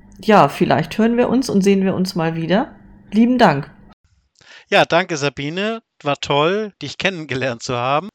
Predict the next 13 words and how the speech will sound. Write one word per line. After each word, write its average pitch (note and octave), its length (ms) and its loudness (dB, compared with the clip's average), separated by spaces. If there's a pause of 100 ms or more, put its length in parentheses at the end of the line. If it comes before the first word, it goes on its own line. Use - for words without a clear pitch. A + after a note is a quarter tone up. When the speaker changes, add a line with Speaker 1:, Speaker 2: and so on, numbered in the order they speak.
(100)
Speaker 1:
So, E4 220 4
ihr C4+ 140 2
lieben F#3+ 600 4
Hunde-Adventskalender-Bauer F#3+ 2250 2
und F#3 560 0
Katzen-Weihnachtsleckerli-Verwöhner. F3 2500 -2 (420)
Beim F#3+ 160 0
nächsten G#3+ 320 -4
Mal F3+ 400 2
wird F#3 220 -4
es - 260 -6 (140)
richtig F3+ 680 2
weihnachtlich. C#3+ 800 -8